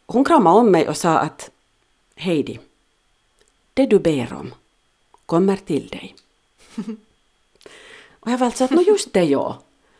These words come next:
Att, äh, vänta nu, vänta nu, vad ska jag be först om? Jag ber om en kämpe.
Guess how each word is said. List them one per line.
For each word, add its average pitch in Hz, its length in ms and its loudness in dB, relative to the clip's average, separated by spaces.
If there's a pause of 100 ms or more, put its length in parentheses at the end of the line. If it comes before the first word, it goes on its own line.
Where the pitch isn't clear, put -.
(140)
Att, 208 200 -4 (160)
äh, 247 80 0 (380)
vänta 202 240 -4
nu, 185 60 -4
vänta 170 240 -6
nu, 156 60 -8
vad 156 140 -10
ska - 160 -14
jag 143 80 -10
be 143 240 -6
först - 420 -10
om? 143 160 -8 (340)
Jag 233 280 4
ber 202 240 6
om 160 120 6
en 139 140 2
kämpe. 160 500 0